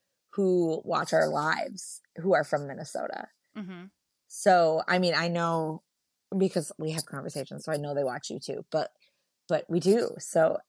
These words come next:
Speaker 1: there's a potential for me to meet a lot more of the people we,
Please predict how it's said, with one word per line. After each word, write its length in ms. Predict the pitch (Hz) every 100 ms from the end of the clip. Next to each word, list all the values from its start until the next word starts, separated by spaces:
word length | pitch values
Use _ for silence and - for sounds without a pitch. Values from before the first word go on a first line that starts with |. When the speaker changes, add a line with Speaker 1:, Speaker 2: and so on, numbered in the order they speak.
| -
Speaker 1:
there's 320 | 170 170 175
a 80 | 175
potential 440 | 170 175 165 185
for 140 | 165 165
me 140 | 160
to 80 | 156
meet 300 | 147 151 147
a 80 | 160
lot 260 | 147 147 -
more 360 | 147 147 147
of 180 | - 156
the 60 | 160
people 260 | 151 147
we, 380 | 143 135 135 139